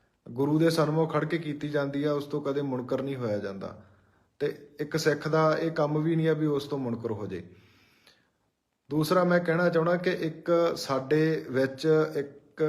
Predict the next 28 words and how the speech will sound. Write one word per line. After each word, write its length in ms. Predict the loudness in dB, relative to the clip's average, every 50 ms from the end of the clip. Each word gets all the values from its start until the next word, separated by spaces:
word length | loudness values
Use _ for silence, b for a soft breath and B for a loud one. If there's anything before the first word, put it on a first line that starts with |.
| 0 -2
ਬਹੁਤ 380 | -2 0 4 4 4 4 4 2
ਵੱਡਾ 280 | 0 0 0 0 -2 -2
ਕੰਫਲਿਕਟ 540 | -2 -4 -6 -4 -2 -2 -2 -2 0 -2
ਪੈਦਾ 320 | -2 -2 0 -2 0 -2 -2
ਕਰਦੇ 380 | -2 -2 -4 -2 -2 -2 -2
ਆ 40 | -2
ਜਿਹੜੇ 340 | -2 -2 -2 0 2 0 0
ਲੋਕ, 320 | 0 0 -2 -2 -4 -4
ਸਾਡੇ 340 | -2 0 0 4 6 6 6
ਵੀਰ 200 | 8 8 6 6
ਭਰਾ 380 | 6 6 4 4 4 4 0 0
ਜਿਹੜੇ 300 | 0 2 2 4 2 2
ਮਤਲਬ 320 | 2 -2 -2 -2 -2 0
ਐਵੇਂ 280 | 0 -2 -2 -2 -2 0
ਗਲਤ 320 | 0 0 0 0 0 0
ਨਾਮਾਂ 280 | -2 0 0 0 -2 -2
ਦੇ 100 | -2 -2
ਉੱਤੇ 180 | 0 0 2
ਆਈਡੀਆਂ 300 | 2 2 2 0 -2 -2
ਬਣਾ 280 | -2 0 0 0 0 0
ਕੇ, 180 | 0 -2 -2 -2
ਹਨਾ, 180 | 0 0 0
ਕਿਸੇ 260 | 0 0 -2 -4 -2
ਨੂੰ 140 | -4 -4 -2
ਜੱਜ 240 | 0 0 0 0 -2
ਕਰਨ 260 | 0 0 0 0 0 -2
ਲੱਗ 100 | -2 -2
ਜਾਣਾ, 400 | -2 -2 -2 -2 -2 -2 -4